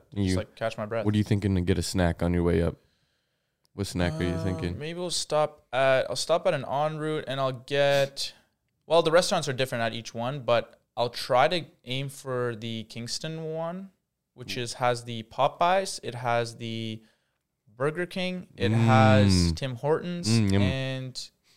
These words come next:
Speaker 2: just, like, a convenience store with, like, candies and stuff, but it's so expensive. A water is, like, twelve bucks for some reason.
Speaker 1: But they got candies.
Speaker 2: Which are also, like,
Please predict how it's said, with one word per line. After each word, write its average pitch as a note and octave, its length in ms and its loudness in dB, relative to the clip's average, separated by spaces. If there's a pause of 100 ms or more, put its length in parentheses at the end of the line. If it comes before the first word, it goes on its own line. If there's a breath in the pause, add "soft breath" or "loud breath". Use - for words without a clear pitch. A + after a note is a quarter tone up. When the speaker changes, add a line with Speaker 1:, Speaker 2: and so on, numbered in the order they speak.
Speaker 2:
just, B2+ 220 -4
like, B2 100 -4
a B2 60 -6
convenience B2 400 -8
store A2 100 -10
with, A2 120 -12
like, - 100 -10
candies A2 380 -12
and - 100 -18
stuff, - 260 -14
but A#2 80 -10
it's A#2+ 80 -14
so A#2 200 -4
expensive. - 400 -14
A A2+ 60 -6
water A2+ 260 0
is, G#2+ 120 -8
like, - 160 -10 (240)
twelve - 280 -6
bucks - 380 -12
for A2 140 -14
some - 160 -14
reason. - 240 -16 (680)
Speaker 1:
But G2 180 -2
they G#2+ 100 8
got F#2 180 6
candies. F2 560 0 (460)
Speaker 2:
Which A2+ 200 -14
are G#2+ 180 -4
also, A#2 300 -4
like, - 200 -12